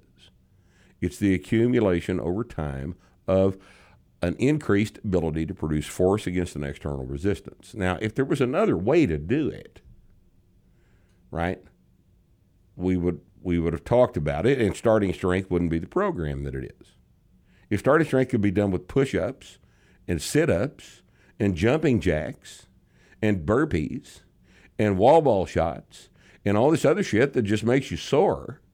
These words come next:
well, then we'd be doing it that way, but that's not strength training.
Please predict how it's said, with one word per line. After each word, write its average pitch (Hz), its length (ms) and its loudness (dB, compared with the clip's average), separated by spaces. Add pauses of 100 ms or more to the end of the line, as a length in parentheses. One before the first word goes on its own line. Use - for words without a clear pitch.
(1600)
well, 139 120 2
then 160 200 4
we'd 147 200 4
be 123 120 4
doing 101 280 4
it 95 120 0
that 156 220 2
way, 95 180 4
but 85 280 -4
that's 117 260 2
not 101 320 0 (680)
strength - 380 0
training. 73 380 -6